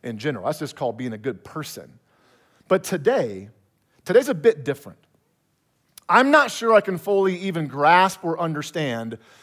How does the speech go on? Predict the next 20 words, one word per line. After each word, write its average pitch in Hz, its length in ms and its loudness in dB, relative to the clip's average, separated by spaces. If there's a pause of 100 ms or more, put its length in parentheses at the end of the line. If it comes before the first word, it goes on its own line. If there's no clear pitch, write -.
(260)
the 208 140 6
weight 226 420 6
of 208 140 4
what 214 100 4
I 214 60 8
want 196 280 2
to - 80 -14
challenge 156 460 -4
us 123 220 -4
with 120 340 -4 (540)
today. 101 460 -6 (520)
Today, 202 300 8
I 294 60 10
want 226 260 4
to - 40 -16
challenge 170 440 -4
us 135 300 -4 (120)
on 147 200 -2
our 160 220 2
response 160 840 -4